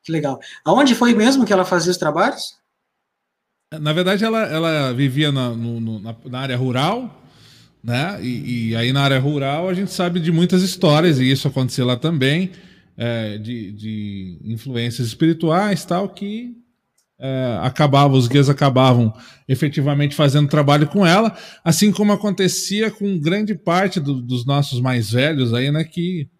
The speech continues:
Speaker 2: eram pegos, é, sem o mínimo, às vezes, preparo, só eram pegos, fala, "Faz assim, vai pra cá e vai pra lá", e pronto.
Speaker 1: Viveu essa época, pai?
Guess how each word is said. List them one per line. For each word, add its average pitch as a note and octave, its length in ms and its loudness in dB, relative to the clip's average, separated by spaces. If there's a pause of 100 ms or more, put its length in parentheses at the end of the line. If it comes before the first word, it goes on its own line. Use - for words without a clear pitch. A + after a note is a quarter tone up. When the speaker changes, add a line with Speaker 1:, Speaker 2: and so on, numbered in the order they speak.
Speaker 2:
eram E3+ 260 2
pegos, F#3 760 0 (540)
é, B2+ 600 -2
sem D3 340 0
o F#3 60 4
mínimo, G#3 440 2
às D#3+ 140 2
vezes, F3+ 160 0
preparo, F3+ 800 -2
só D3+ 220 -4
eram E3+ 200 0
pegos, E3+ 400 -2
fala, E3+ 200 -4
"Faz D#3+ 260 -2
assim, E3 480 -4
vai D#3 160 -2
pra E3 160 -4
cá D#3 260 -2
e E3 40 -2
vai D#3 160 -2
pra D#3 180 -2
lá", C3+ 260 -2
e F3 60 -4
pronto. A2+ 400 -6 (720)
Speaker 1:
Viveu F3 360 4
essa G3+ 220 4
época, G#3+ 340 -2
pai? C3 380 -6